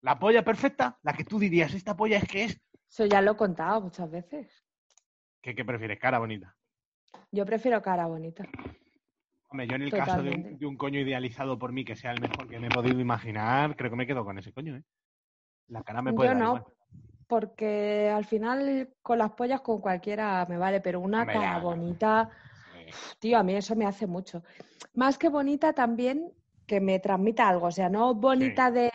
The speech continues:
Speaker 2: "Es guapísimo", no, yo qué sé, cualquier otra cosa, ¿no?
Speaker 1: Mm.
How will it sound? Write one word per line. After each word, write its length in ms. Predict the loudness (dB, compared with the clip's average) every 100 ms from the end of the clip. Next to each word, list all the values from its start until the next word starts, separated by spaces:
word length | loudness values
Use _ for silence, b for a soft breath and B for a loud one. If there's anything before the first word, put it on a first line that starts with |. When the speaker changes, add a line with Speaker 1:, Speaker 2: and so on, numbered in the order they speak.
| -2
Speaker 2:
"Es 180 | 0 2
guapísimo", 720 | 6 6 6 2 -2 -6 -8 -4
no, 340 | 0 0 -2 _
yo 120 | -8
qué 80 | -8
sé, 160 | -8 -4
cualquier 340 | -2 -2 -4
otra 220 | -2 -2 -2
cosa, 260 | -10 -10
¿no? 220 | -10 -10 _ b b b b
Speaker 1:
Mm. 260 | -10 -8 -8